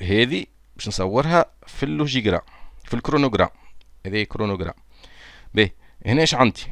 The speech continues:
عندي عطاني هو صور لي السي والبي والا والاس. دونك سي. السي وين سي؟ كاتر زيرو كاتر ان. دونك نجي لهنا نعمل كاتر زيرو.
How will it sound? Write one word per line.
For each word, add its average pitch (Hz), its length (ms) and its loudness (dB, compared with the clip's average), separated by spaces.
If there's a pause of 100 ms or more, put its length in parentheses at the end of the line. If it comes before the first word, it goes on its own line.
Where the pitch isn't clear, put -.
(220)
عندي 139 400 -2 (120)
عطاني 107 440 2
هو 95 120 2
صور 104 280 0
لي 92 60 -6
السي 117 380 -2
والبي 95 420 -2
والا 107 380 2
والاس. 104 480 0
دونك 117 300 2
سي. - 340 2 (1120)
السي 104 300 0
وين 85 220 -2
سي؟ 80 320 -8
كاتر 123 260 4
زيرو 95 480 -2
كاتر - 500 0
ان. 85 80 -2 (240)
دونك 98 300 0
نجي 90 280 -6
لهنا 82 460 -4 (520)
نعمل 85 360 -4
كاتر 101 400 0
زيرو. 82 520 -4